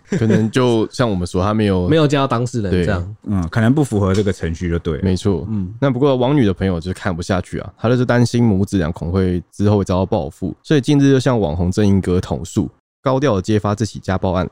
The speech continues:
Speaker 1: 而王女也在三日的时候再次报案，提供新的事证，引起了舆论关注。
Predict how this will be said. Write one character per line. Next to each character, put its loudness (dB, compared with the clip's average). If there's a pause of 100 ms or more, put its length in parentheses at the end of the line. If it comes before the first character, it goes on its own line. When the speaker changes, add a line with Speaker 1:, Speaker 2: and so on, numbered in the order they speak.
Speaker 1:
而 -2
王 2
女 2
也 0
在 2
三 2
日 4
的 0
时 -8
候 -4
再 0
次 -4
报 -2
案， -2 (160)
提 -8
供 4
新 2
的 2
事 -2
证， -2 (180)
引 4
起 0
了 -2
舆 -2
论 4
关 0
注。 -4